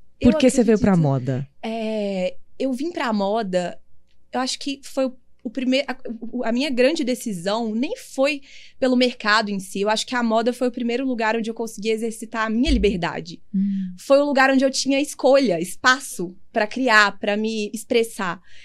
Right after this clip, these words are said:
Speaker 2: Então, eu acho que se eu virasse pra Lu do, sei lá, de, de cinco anos atrás e falasse, "Lu, fica aí, vai ser um caminho mais linear,
Speaker 1: Uhum.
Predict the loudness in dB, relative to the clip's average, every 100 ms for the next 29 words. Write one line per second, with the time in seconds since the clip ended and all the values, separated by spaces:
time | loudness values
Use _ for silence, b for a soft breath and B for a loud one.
0 | b b 2 4 4 2 -2 4 6 6
1 | 2 -2 0 2 2 0 -2 0 0 0
2 | 4 6 6 4 0 -4 -4 -2 0 2
3 | 2 2 2 0 -2 -2 -4 -4 -2 0
4 | 0 -2 -8 -16 -10 -8 -4 -2 -2 -6
5 | -12 -4 0 2 0 -2 -4 -2 -2 -2
6 | -2 -2 -2 0 -2 -4 -10 -6 -6